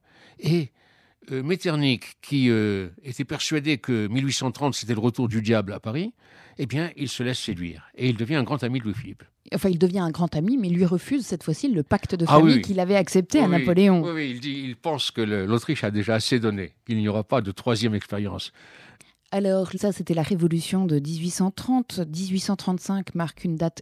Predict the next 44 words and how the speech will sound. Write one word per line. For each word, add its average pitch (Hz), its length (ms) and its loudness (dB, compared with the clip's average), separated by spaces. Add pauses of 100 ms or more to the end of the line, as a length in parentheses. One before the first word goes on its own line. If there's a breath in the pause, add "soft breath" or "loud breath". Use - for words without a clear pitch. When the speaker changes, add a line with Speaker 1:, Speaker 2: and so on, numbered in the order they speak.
Speaker 2:
extrêmement 190 540 -2
importante 180 640 -4
pour, 170 340 -2
euh, 131 160 -2 (400 soft breath)
Metternich, 180 480 0
puisque - 300 -10
c'est 143 180 -6
le 160 220 2
décès 165 260 0
de 156 60 0
l'empereur 143 340 -2
d'Autriche, - 560 -4 (160)
François - 400 -8 (120)
Ier. 196 260 -2 (640 loud breath)
Et 175 220 0
nous 170 100 0
n'avons 170 260 -2
pas 190 160 2
évoqué 156 480 0
cet 165 200 -6
aspect-là, 190 440 0
mais 147 440 0
vous 165 220 -4
montrez 175 300 -2
dans 143 100 0
votre 147 280 -4
ouvrage 156 360 -4
à 139 80 -4
quel 156 160 -2
point 214 200 -2
ils 151 100 -2
formaient 175 340 -4
finalement 160 540 -6
un 143 80 -4
couple 156 400 -6
sans 147 200 -6
faille, 180 340 0
tous - 160 -6
les 135 120 4
deux. 135 120 2
Speaker 1:
Tout 131 140 -2
à 101 80 0
fait. 95 280 -8
Le, 87 160 -10